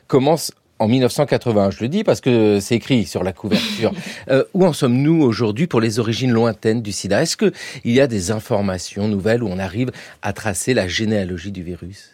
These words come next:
Speaker 2: La généalogie du virus, euh, telle que les scientifiques, euh, de sciences dures, euh, entre guillemets, l'ont datée,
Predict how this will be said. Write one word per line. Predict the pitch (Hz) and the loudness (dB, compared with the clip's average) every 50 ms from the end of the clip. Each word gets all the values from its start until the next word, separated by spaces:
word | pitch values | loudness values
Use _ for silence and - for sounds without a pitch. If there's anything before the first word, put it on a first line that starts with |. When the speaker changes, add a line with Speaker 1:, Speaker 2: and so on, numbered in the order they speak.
| _ _ - | _ _ -2
Speaker 2:
La | 214 208 | 0 2
généalogie | 190 220 233 233 233 226 226 220 202 226 | 2 4 4 4 4 2 0 -2 -2 -4
du | 196 196 | -6 -6
virus, | 196 214 247 262 302 - - 233 | -6 -6 -6 -6 -6 -6 -6 -6
euh, | - - 196 185 180 175 | -4 -2 -2 -2 -4 -4
telle | - 233 214 202 202 | -4 -4 -4 -4 -4
que | - - 214 190 185 185 185 | -4 -4 -2 -2 0 -2 -2
les | 175 175 170 170 180 180 | -2 -2 -2 -4 -4 -4
scientifiques, | 170 - - 180 175 - - 196 185 - - 202 196 - - | -6 -6 -8 -10 -10 -10 -10 -10 -10 -10 -10 -12 -12 -12 -10
euh, | 175 160 156 156 156 135 147 | -8 -8 -6 -6 -8 -10 -10
de | 156 156 160 | -10 -10 -10
sciences | - - 170 165 156 170 | -10 -8 -8 -8 -8 -6
dures, | 156 - 262 247 208 190 180 | -2 0 2 2 2 2 0
euh, | 165 156 - - | -2 -4 -4 -6
entre | 170 165 - - 196 | -8 -6 -4 -4 -4
guillemets, | 180 180 190 190 202 202 185 | -4 -4 -4 -4 -2 -4 -4
l'ont | 175 180 180 165 165 160 160 | -4 -6 -6 -6 -6 -6 -8
datée, | 165 165 180 170 165 - 220 208 214 220 | -6 -6 -6 -6 -4 -2 -2 0 0 0